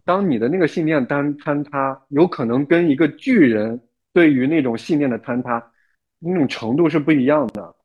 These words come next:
所以说每个人抑郁，就是，就是你没有办法真正感同身受别人的那种，那种痛苦。我想跟大家说的是什么呢？就是如何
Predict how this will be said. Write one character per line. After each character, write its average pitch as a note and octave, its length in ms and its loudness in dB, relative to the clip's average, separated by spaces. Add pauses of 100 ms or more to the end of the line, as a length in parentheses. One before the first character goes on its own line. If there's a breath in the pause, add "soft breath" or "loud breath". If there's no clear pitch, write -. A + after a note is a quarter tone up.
所 E3+ 160 0
以 F3+ 120 2
说 D3 260 2
每 C3+ 180 0
个 C#3 100 2
人 D3+ 240 2
抑 F3 180 -4
郁， B2+ 480 -2
就 D3 120 -8
是， B2 280 -6 (240)
就 F3 80 -6
是 E3+ 80 0
你 C3+ 140 2
没 A2 140 2
有 G3 100 4
办 D#3+ 140 0
法 C3 140 -4
真 E3 200 -6
正 F3 140 -4
感 G#2+ 220 -4
同 A2 180 -12
身 C3+ 200 -4
受 C3 200 -2 (640)
别 A#2 100 2
人 C3 200 4
的 C3 120 4
那 B2+ 160 -2
种， G2+ 320 -8
那 C3+ 160 -4
种 G#2+ 160 -6
痛 C3 280 2
苦。 - 300 -16 (400 soft breath)
我 D#3 120 2
想 C#3+ 260 0
跟 D#3 100 -2
大 D#3+ 120 -2
家 C3+ 200 -2
说 C#3+ 240 -2
的 C3 120 0
是 B2+ 180 -6
什 A#2 100 -12
么 G2+ 120 -14
呢？ A2 220 -10
就 C3+ 140 -2
是 A#2 300 0 (840)
如 C3+ 220 2
何 C3 240 4